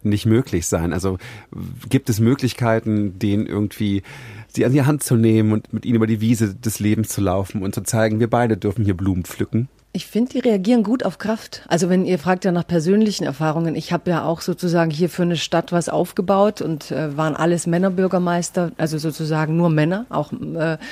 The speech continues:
Speaker 2: und wenn man dann, äh, irgendwann versteht,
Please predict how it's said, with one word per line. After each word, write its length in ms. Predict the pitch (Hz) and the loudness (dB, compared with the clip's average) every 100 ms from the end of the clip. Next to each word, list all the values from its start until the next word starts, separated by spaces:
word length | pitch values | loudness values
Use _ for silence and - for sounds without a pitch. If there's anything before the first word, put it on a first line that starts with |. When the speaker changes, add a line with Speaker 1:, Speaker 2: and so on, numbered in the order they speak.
| - - - | -16 -18 -4
Speaker 2:
und 400 | 175 170 - 156 147 | 0 0 -2 -4 0
wenn 160 | 175 | 2
man 180 | 180 180 | 4 2
dann, 240 | 170 175 170 | 2 0 0
äh, 300 | - 170 165 | -2 -2 2
irgendwann 580 | 180 185 180 170 175 | 2 2 2 2 0
versteht, 920 | 170 180 156 - - 185 208 - - | 0 -2 -2 -6 -2 2 2 0 -8